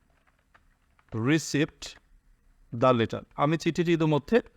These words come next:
গ্রহণ করেছি। তাহলে এই already-টা কিন্তু আমি have received-এর মাঝখানে রেখেছি।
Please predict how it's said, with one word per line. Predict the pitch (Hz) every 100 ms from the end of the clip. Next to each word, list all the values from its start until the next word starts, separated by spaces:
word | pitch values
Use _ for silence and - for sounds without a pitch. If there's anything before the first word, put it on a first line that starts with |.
| _ _ _ -
গ্রহণ | 123 123 156 151 131
করেছি। | 120 110 - - _ _ -
তাহলে | 135 135 135 _ _ _ -
এই |
already-টা | 139 147 170 180 190
কিন্তু | - 185
আমি | 202
have | 208 135 135
received-এর | 139 147 147 139
মাঝখানে | 147 123 131 113
রেখেছি। | 107 110 -